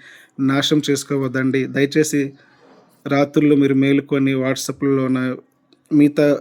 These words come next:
సోషల్ మీడియా మాధ్యమాల్లో ఉండి కాల్స్ చూ-, చాటింగ్స్, నూట్ కాల్స్ వీటన్నీ చేయకండి.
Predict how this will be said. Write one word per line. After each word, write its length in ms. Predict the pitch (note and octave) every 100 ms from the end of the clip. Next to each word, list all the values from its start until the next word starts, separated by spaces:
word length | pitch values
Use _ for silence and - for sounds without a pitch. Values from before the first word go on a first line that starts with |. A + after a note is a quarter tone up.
| -
సోషల్ 320 | - D#3 D3 C#3
మీడియా 240 | C3+ C#3
మాధ్యమాల్లో 500 | C3+ B2+ C#3 C3 C3
ఉండి 260 | B2+ C3 C3 _ _ -
కాల్స్ 440 | C#3+ C#3 C#3 -
చూ-, 140 | C#3+ C3+ C#3
చాటింగ్స్, 400 | C3+ C3+ C#3 C3+
నూట్ 200 | C#3 C3+
కాల్స్ 280 | C#3+ C3+ C#3+
వీటన్నీ 300 | C3+ C#3 C#3 C#3
చేయకండి. 480 | C3+ C3 C3 B2+